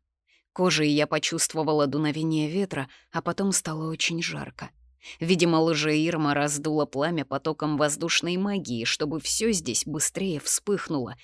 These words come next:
и у нее получилось. Жар становился все сильнее. Огонь трещал, пожирая мебель, шторы, цветы, что стояли на подоконнике. Но, вопреки обещанию убийцы, я не спешила терять сознание, наоборот,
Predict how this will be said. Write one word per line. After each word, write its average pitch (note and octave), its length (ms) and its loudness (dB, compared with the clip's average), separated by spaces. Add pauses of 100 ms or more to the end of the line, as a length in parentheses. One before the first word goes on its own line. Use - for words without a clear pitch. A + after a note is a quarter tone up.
(300)
и C#3+ 80 -8
у D#3 80 0
нее D#3 260 0
получилось. - 920 -6 (920)
Жар D3 340 2
становился C#3+ 720 0
все C#3+ 220 -2
сильнее. D3 680 -4 (340)
Огонь E3+ 400 2
трещал, E3 640 0
пожирая C#3+ 520 0
мебель, E3 480 0 (120)
шторы, D#3+ 600 0
цветы, E3 540 0
что - 240 -2
стояли D3 440 0
на C#3+ 120 0
подоконнике. C#3+ 840 -4 (560)
Но, E3+ 140 2
вопреки D#3+ 500 -2
обещанию D#3 720 2
убийцы, F#3 640 0 (180)
я E3 140 -2
не F3+ 120 4
спешила A#3+ 520 0
терять E3 340 -4
сознание, D3+ 760 -2
наоборот, E3 640 -4